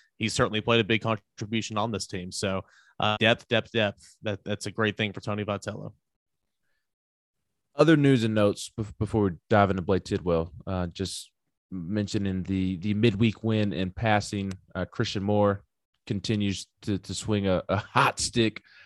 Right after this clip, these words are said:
Speaker 2: uh, hit a, a home run on the first pitch of the game. That was an absolute bomb,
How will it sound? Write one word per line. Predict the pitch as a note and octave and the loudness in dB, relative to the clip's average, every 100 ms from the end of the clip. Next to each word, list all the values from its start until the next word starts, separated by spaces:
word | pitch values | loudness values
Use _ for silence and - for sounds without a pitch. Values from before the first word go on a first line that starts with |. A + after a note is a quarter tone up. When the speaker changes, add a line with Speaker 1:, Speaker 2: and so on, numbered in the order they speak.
| - _ | -20 _
Speaker 2:
uh, | F#2+ F#2+ F#2 | -2 2 2
hit | G2+ G#2+ | 4 6
a, | G2+ F#2 F2 - _ _ _ _ - | 6 4 0 -6 _ _ _ _ 0
a | G2 | 2
home | G2 A2+ G2+ | 4 4 4
run | G#2+ A2+ A2 - | 4 4 2 0
on | G#2+ | 0
the | |
first | F#2+ A2+ A2 | 4 4 4
pitch | A#2+ - | 2 0
of | F#2 | -2
the | |
game. | F2 G2+ G#2 G#2 G#2+ - | 2 2 2 0 -4 -2
That | G2+ D#2+ | 0 2
was | G2 F#2+ F2 - F#2+ | 2 0 -2 -8 -8
an | F#2+ - | -8 0
absolute | F#2+ G#2 - G2+ G2+ G2 - _ _ _ - D#2+ - | 0 0 -4 -2 -2 -2 -6 _ _ _ -18 -6 4
bomb, | F#2 G2+ G#2 A2 | 6 6 4 2